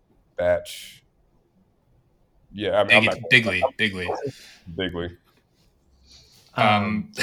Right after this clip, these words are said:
Speaker 2: <laughs> that's sick, though. I mean, I'm happy you guys had fun. But, uh, Drew, I know how long you've been working on this book because you used to write me letters,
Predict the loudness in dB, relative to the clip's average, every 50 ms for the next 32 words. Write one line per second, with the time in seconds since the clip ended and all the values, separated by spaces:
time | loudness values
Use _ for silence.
0 | -4 -4 -8 -12 -14 -14 -10 -10 -8 -2 0 0 0 2 2 2 2 0 0 -2
1 | -2 0 0 0 0 -2 0 0 0 0 0 -2 -6 -8 -10 -12 -12 -12 -12 -6
2 | 0 4 6 8 8 8 6 6 6 6 6 4 4 0 -2 -2 -2 -2 -2 -2
3 | -2 -6 -8 -12 -14 _ _ -4 -2 -2 -2 0 2 4 4 4 4 2 0 0
4 | 0 2 4 4 4 6 6 4 4 4 4 2 0 -2 -4 -4 -4 -4 -4 -4
5 | -4 -6 -4 -6 -6 -4 -2 -2 -2 -4 -6 -12 -8 -8 -4 -2 -2 -2 -2 -2
6 | 2 2 2 2 2 -2 -2 0 0 -2 -4 -4 -2 0 0 2 2 2 2 2
7 | 2 0 -2 0 0 0 0 0 -2 2 2 2 2 2